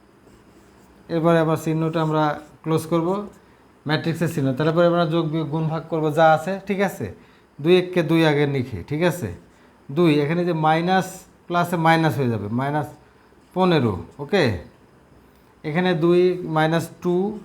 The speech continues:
ঠিক আছে? এখানে পাঁচ দুগুণে প্লাস দশ, এরপরে আসলো ওয়ান গুণন ওয়ান, এখানে মাইনাস প্লাসে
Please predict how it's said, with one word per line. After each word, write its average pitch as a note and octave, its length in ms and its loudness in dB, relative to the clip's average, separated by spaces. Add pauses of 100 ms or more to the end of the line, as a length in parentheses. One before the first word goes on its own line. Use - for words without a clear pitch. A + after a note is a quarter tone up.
ঠিক F3 160 -2
আছে? C#3+ 340 -2
এখানে D#3 220 -2
পাঁচ D#3 220 -2
দুগুণে D#3 380 -2
প্লাস D3+ 360 0
দশ, C#3 320 2 (1120)
এরপরে E3 300 4 (100)
আসলো F3 200 -2 (120)
ওয়ান D#3+ 260 4 (180)
গুণন E3 300 -2
ওয়ান, D3+ 200 4 (800)
এখানে E3 200 -4 (100)
মাইনাস D#3 340 2
প্লাসে E3 280 -2